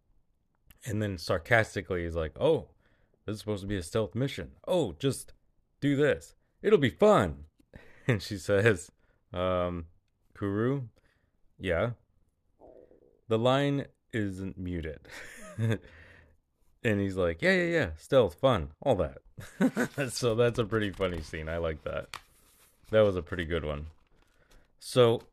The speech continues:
<clears throat> the other short film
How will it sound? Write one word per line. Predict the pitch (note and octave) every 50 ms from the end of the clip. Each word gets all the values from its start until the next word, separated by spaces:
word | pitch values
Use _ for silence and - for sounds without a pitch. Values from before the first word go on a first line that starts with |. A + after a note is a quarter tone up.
| _
<clears throat> | - - - D#3 D#3 C#3+ B2 A2 F#2+ - - - - - - _ _ _ _ _ _ _ _ _ _ _ _ _ _
the | A#2+ G#2 A#2 A2+ A2 G#2+ G#2+ G#2+ G#2 G#2 G#2 G#2 - - _ _ _ _ _ _ _ _ _ _ _ _
other | D3+ E3 D#3+ D3+ C3
short | G#2 - - - G2+ F#2+ D#2+ -
film | - E2+ E2+ D#2+ D#2 D#2 E2 G2